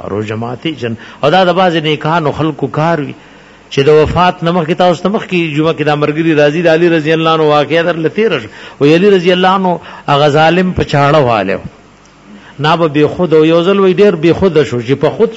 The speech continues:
شو. نو ناڅاپي خولې نه راووتل، وایي دا د حضور پاک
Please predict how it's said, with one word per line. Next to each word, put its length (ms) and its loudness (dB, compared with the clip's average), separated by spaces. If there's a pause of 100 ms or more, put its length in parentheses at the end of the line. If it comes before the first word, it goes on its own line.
شو. 140 -18 (800)
نو 100 2
ناڅاپي 540 2
خولې 320 2
نه 60 2
راووتل، 460 2 (280)
وایي 120 6
دا 200 2
د 160 4
حضور 340 4
پاک 320 0